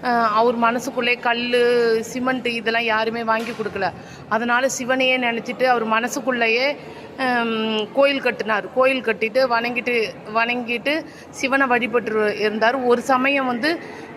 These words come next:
அந்த ராஜா ஒரு பெரிய கோயில் கட்டினார். கோயில் கட்டினதும் சிவன்கிட்ட போய் வேண்டினதும், அப்ப சிவன் என்ன சொன்னார்னா, "நான், நீ கட்டின கோயிலுக்கு நான் வரமாட்டேன். என்னுடைய சிவனடியார்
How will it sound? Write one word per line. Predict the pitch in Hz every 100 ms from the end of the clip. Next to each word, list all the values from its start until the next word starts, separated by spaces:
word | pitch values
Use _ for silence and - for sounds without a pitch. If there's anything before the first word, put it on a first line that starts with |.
| - -
அந்த | - 240 233
ராஜா | 226 240 269 277
ஒரு | 254 226
பெரிய | - 226 247
கோயில் | 220 247 254 247
கட்டினார். | 226 202 202 185
கோயில் | 240 269 277
கட்டினதும் | 240 - 220 220 262 -
சிவன்கிட்ட | 277 269 240 226
போய் | 214 240
வேண்டினதும், | 233 233 254 233 247 294 - - - -
அப்ப | 214 254
சிவன் | 285 277 302
என்ன | 277 254
சொன்னார்னா, | 254 247 233 220 208 240 277 - - -
"நான், | 233 247 262 285 285 247 -
நீ | 202 247 277
கட்டின | 269 269 285 277
கோயிலுக்கு | 254 247 240
நான் | 247 226 214
வரமாட்டேன். | 226 247 240 233 226
என்னுடைய | 220 220 220 214
சிவனடியார் | 214 254 277 277 247 233 262